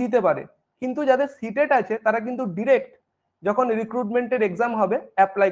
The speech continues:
করতে পারবে। এটাই কিন্তু এই প্রথম পয়েন্টে বলা আছে। এবং এখানে কোন কোন টেট ভ্যালিড বলা আছে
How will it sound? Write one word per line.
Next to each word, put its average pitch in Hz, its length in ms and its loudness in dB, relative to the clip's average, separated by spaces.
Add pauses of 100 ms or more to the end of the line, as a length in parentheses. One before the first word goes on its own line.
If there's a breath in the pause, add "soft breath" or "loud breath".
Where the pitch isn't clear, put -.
করতে 170 260 -6
পারবে। 143 220 -6 (380)
এটাই 247 300 8
কিন্তু 285 240 -4
এই 285 100 -6
প্রথম 233 260 2 (120)
পয়েন্টে 226 340 0 (100)
বলা 180 240 6
আছে। 147 160 -6 (1000)
এবং 240 220 8 (580)
এখানে 269 220 0 (520)
কোন 254 140 8 (140)
কোন 311 100 4 (140)
টেট 277 160 0 (120)
ভ্যালিড 220 280 2 (100)
বলা 196 200 6
আছে 185 120 -10